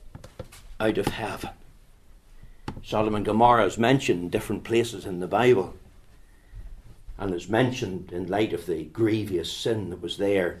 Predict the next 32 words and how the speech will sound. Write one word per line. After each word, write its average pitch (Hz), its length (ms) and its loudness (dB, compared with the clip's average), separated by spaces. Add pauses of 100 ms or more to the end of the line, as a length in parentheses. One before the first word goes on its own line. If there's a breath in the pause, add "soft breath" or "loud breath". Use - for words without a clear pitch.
(340 soft breath)
in 98 160 -6
the 78 80 -8
city. - 400 -6 (520 loud breath)
Now, 156 160 8 (120)
now 151 80 10
turn 180 260 8
with 143 220 8
me 120 100 4
to 117 160 4
another 117 320 8
scripture. 147 680 4 (220 loud breath)
Uh, 95 40 -2
I 87 100 0
want 110 220 2
to 113 80 2
show 113 220 4
you 110 120 2
two 113 180 2
or 107 80 6
three 113 380 2
very 104 220 2
quickly. 131 560 4 (340 loud breath)
Uh, 90 220 0
over 113 240 8
there 123 360 10
in 98 140 6
Leviticus 113 540 2
chapter 110 440 0
eighteen, 123 800 2 (1500)
Leviticus 113 440 4
chapter 120 460 6
eighteen 127 720 6